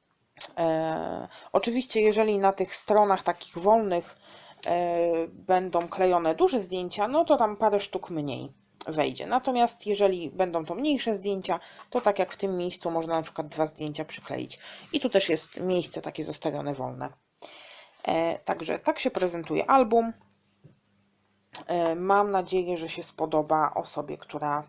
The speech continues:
poprosiła mnie o jego wykonanie. E, i mam nadzieję, że spodoba się przede wszystkim, e, rodzicom małej Ali, e, bo to ma być, e, wręczone jako prezent.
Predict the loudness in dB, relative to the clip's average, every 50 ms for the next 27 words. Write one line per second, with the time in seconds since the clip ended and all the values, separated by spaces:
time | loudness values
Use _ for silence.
0 | _ -14 -12 -10 -6 -6 -4 -2 0 0 0 0 0 0 0 0 0 0 0 0
1 | 0 0 -4 -4 -2 -2 -2 -2 0 -2 -2 -4 -4 -8 -20 -20 -20 -20 -20 -20
2 | -20 -20 -20 _ _ -4 -2 0 2 2 2 2 2 2 0 0 -2 -6 -10 _
3 | _ _ _ _ _ _ _ _ 0 2 4 6 6 6 6 4 2 4 2 4
4 | 4 4 4 6 4 2 2 0 -10 -10 -6 0 2 4 4 4 4 4 0 2
5 | 4 4 4 4 6 8 8 8 8 6 0 -2 -6 -6 -4 -2 -2 -2 -6 -10
6 | _ _ -2 0 2 2 2 0 -2 -2 -2 -4 -4 0 2 4 6 4 4 2
7 | 0 0 2 2 4 4 6 6 6 6 6 4 4 6 6 4 6 4 2 -4
8 | -8 _ _ _ _ -16 -14 -14 -12 -12 -14 -16 -18 -20 -20 _ _ -8 -6 -4
9 | -4 -4 -6 -4 -2 -2 0 2 2 2 2 2 0 0 -2 -6 -6 -4 -4 -4
10 | -4 -4 -4 -4 -4 -4 -6 -8 -12 -14 _ _ _ _ -10 -4 0 2 2 2
11 | 2 2 -2 -4 -4 -4 -6 -6 -6 -8 -6 0 6 6 8 8 8 6 4 4
12 | 2 -4 -10